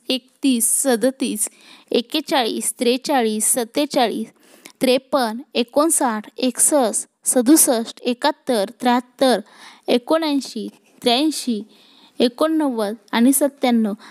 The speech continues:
अशा एकूण सोळा मूळ संख्या आहेत. पुढील प्रश्न, एक्कावन्न ते शंभर पर्यंतच्या सर्व जोडमूळ संख्या लिहा.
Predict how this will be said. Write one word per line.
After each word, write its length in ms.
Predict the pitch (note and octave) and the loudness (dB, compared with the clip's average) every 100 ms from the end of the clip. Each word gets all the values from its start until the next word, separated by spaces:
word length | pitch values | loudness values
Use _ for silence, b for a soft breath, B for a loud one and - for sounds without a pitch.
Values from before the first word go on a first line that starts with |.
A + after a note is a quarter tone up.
| B | B
अशा 260 | - A#3+ B3+ | -2 0 2
एकूण 360 | A#3+ A#3+ E4 G4+ | 0 0 -2 0
सोळा 440 | - B3 G#3+ G3+ | 0 2 4 2
मूळ 260 | G#3 G#3 G#3 | 0 0 0
संख्या 400 | G#3 F#3+ - F3+ | 0 -4 -2 -2
आहेत. 180 | E3 D#3 _ _ B B B B B B B B - - | -2 -4 _ _ B B B B B B B B -6 2
पुढील 260 | D4 C#4+ D#4+ | 4 4 2
प्रश्न, 400 | E4 E4 D4 C#4 - | 0 0 0 0 0
एक्कावन्न 560 | D4 - D4 D#4 E4 F4 | -4 -2 -2 0 0 -2
ते 320 | F4+ F#4 G#4 | -4 -2 -4
शंभर 420 | - D4 C4 D#4+ | -2 2 4 2
पर्यंतच्या 580 | F4 E4+ E4 C#4 C4 C#4+ | 2 -2 -2 -2 -2 -2
सर्व 420 | - C#4+ C#4 D4 | 0 -2 0 0
जोडमूळ 540 | D#4 C4 C4 A#3+ C#4+ E4+ | 0 0 0 2 2 2
संख्या 440 | - C4+ C4 C#4 | 0 -2 0 0
लिहा. 340 | C4 A3 F3+ | 2 0 -2